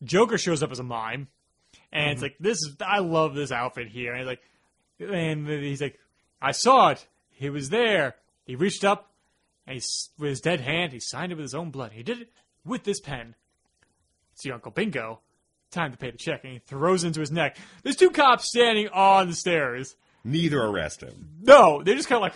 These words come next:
Speaker 1: "Wow, gee willikers, man. <laughs> He just killed that guy."
Speaker 3: <laughs> Gee willikers, vigilante
Speaker 2: Just
Speaker 3: man.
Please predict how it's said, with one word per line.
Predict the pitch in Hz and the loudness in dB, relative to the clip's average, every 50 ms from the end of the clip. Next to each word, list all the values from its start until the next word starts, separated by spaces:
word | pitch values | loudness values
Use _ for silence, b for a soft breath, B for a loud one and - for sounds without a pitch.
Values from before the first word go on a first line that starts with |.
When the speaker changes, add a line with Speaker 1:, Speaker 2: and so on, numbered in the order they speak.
| - - | -10 -18
Speaker 1:
"Wow, | 139 131 165 240 294 277 190 147 147 - - B B B 254 B | -14 -10 -6 -4 -2 -2 -2 -4 -8 -10 -14 B B B -18 B
gee | - 339 359 349 | -4 -2 0 0
willikers, | 208 226 294 359 392 - 202 165 - - - 127 | 0 0 0 0 0 -2 -4 -6 -8 -8 -10 -8
man. | 147 185 180 - 208 190 156 185 - 277 | -4 -2 0 0 0 0 0 -2 -8 -10
<laughs> | 302 285 - | -14 -12 -6
He | - 254 294 320 | -4 -2 -2 0
just | 320 - - | -2 -4 -4
killed | - 277 320 - | -4 -6 -4 -2
that | 233 214 165 | -4 -4 -4
guy." | 143 120 127 147 151 - - - - | -6 -8 -6 -8 -8 -8 -10 -16 -10
Speaker 3:
<laughs> | - - 151 - _ - - - - - - | -10 -10 -10 -10 _ -20 -20 -20 -18 -10 -6
Gee | - - 269 | -2 0 0
willikers, | 254 220 233 247 254 233 175 139 131 101 | 2 2 2 2 2 0 0 -2 -2 -2
vigilante | 92 123 113 107 117 107 104 110 - - 131 127 | -4 -6 -4 -4 -4 -4 -4 -4 -4 -4 -4 0
Speaker 2:
Just | 120 | 4
Speaker 3:
man. | - 392 | 6 6